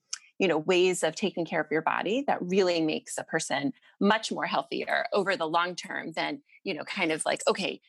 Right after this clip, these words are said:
today we're only gonna work on our mental health and we're gonna do that for five days. And then we're gonna switch over to something else. So forget about that because now we're doing this." And, like,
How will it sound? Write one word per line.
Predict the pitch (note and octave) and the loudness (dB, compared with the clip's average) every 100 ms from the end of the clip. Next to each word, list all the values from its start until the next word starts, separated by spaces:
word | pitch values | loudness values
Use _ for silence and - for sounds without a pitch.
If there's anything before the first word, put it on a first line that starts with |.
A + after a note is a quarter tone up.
| _ | _
today | - A3+ F#4+ | -2 0 2
we're | D#4 | 2
only | C4+ C4+ | 2 0
gonna | B3 A#3 | -4 -6
work | F#3 G#3 - | -8 -8 -8
on | F#3+ F#3 - | -8 -8 -6
our | F#3 | -2
mental | D#3 D#3 - | 0 -2 -6
health | E3+ - | -6 -6
and | - | -4
we're | D3+ | -2
gonna | E3 | 0
do | E3+ F#3 | 2 4
that | B3 - | 2 0
for | - | -6
five | A#3 G#3 F#3 | -4 -4 -4
days. | - E3 F3 A3+ | -2 -2 -2 -4
And | E3 | -4
then | E3+ - | -2 0
we're | |
gonna | G3+ G3+ | 0 0
switch | - G#3 | 0 0
over | G3 F#3 | -2 -2
to | |
something | F#3+ F#3 F#3 | -2 -4 0
else. | E3 - | 0 -2
So | - G#3 | -4 -2
forget | G#3+ B3 G4+ | 0 2 4
about | A4+ F3 - | 4 0 0
that | D#3+ D#3+ - _ _ _ | 0 0 -4 _ _ _
because | - A3+ G#3+ | -10 -6 -2
now | F3+ | -2
we're | F3+ | -2
doing | E3 E3+ | -6 -6
this." | E3 - - - | -4 -4 -6 -6
And, | F#3+ | -2
like, | E3+ | -2